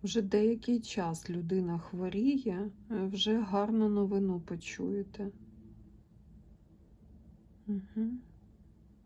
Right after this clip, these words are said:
Так, і ось тут, ем, показаний мені чол-, чоловік, знаєте, от голова як левова голова, може дійсно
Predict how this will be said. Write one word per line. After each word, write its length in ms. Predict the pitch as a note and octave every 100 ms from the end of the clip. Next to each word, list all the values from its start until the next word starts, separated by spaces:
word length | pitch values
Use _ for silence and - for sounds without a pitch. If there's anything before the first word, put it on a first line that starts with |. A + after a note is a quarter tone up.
| - - - - - - - - - - -
Так, 220 | G#3 F#3+ -
і 60 | A#3+
ось 380 | B3+ C4 - -
тут, 460 | - G#3+ F3 E3 -
ем, 760 | F3 F3 F3 F3 F3 F3 F3 E3 - - - - -
показаний 680 | - E3 F#3+ F#3+ G3 G3+ G3+
мені 360 | F#3+ F#3+ F#3 F#3
чол-, 440 | - G3+ F#3+ C4+ -
чоловік, 640 | - G3+ G3 G3 D4 D4
знаєте, 400 | F#3+ G#3+ G#3+ F#3+
от 220 | F#3+ -
голова 560 | F3+ F3 F#3+ F#3+ G#3+ A3
як 320 | F3+ F3+ -
левова 640 | F#3 F#3+ F3 E3+ D#3+ D#3
голова, 580 | D#3+ E3 D#3+ D#3+ D#3+ D3+
може 420 | G3 G3+ G3+ F3+
дійсно 560 | E3+ F3+ E3+ - E3+